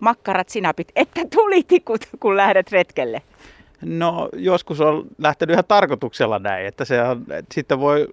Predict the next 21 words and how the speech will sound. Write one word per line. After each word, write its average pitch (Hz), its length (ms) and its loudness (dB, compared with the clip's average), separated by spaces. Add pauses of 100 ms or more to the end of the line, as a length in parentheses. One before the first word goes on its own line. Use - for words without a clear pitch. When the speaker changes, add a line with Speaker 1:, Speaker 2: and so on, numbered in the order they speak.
(140)
Speaker 2:
eri 156 220 0
aistein 143 460 2
niinku 131 360 -6
ka-, 143 140 -4
tutkia 143 480 -4
luontoa 135 420 0
sun 143 140 -6
muuta 143 320 -4
ja 123 220 -2
luonnosta 139 380 -2
itse - 140 -4
asiassa 143 140 -4
löytää 131 320 -2
sitten 117 260 -12
kaikki - 320 -8
materiaalit, 110 640 -8
millä 123 220 -12
voi 117 100 -10
jopa 117 200 -8
tuletkin - 500 -8
tehdä. - 300 -18